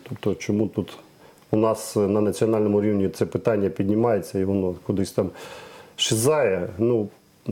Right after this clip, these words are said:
це також незрозуміло. Тобто найближчим часом буде підготовлено і від депутатських фракцій, я також думаю, що підтримують депутати міської ради, саме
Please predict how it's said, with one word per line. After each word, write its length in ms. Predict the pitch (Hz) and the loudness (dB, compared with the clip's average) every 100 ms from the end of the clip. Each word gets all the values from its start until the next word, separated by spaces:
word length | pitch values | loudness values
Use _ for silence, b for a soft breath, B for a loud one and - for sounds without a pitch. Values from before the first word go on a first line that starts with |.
| 110 | -2
це 160 | - | 0
також 360 | 131 - 113 104 | 0 0 0 0
незрозуміло. 720 | 104 92 95 87 95 92 85 82 | 0 2 0 0 0 2 0 0
Тобто 500 | 95 - 107 104 107 | -4 0 2 2 2
найближчим 500 | 107 110 107 - 95 | 0 2 0 0 -2
часом 420 | - 98 - 98 B B | 0 0 0 -2 B B
буде 180 | 107 101 | -2 0
підготовлено 720 | - 101 98 113 98 95 92 | 0 0 0 2 2 2 2
і 460 | 95 113 107 101 98 95 | 0 2 2 2 2 0
від 140 | 95 | 0
депутатських 580 | 92 113 175 185 - 147 | 0 0 0 0 -2 -2
фракцій, 360 | - 135 123 - | 0 0 0 -2
я 120 | 104 | -2
також 320 | - 90 92 | -2 -4 -2
думаю, 280 | 90 95 90 | 0 0 0
що 140 | - | -2
підтримують 680 | 80 87 - 101 101 85 82 | -4 -6 -2 0 0 0 -2
депутати 480 | 87 - - 92 - | -4 -6 -6 -6 -4
міської 340 | 95 - 123 | -4 -4 -2
ради, 220 | 156 175 117 | 0 0 0
саме 360 | - 123 113 | 0 0 0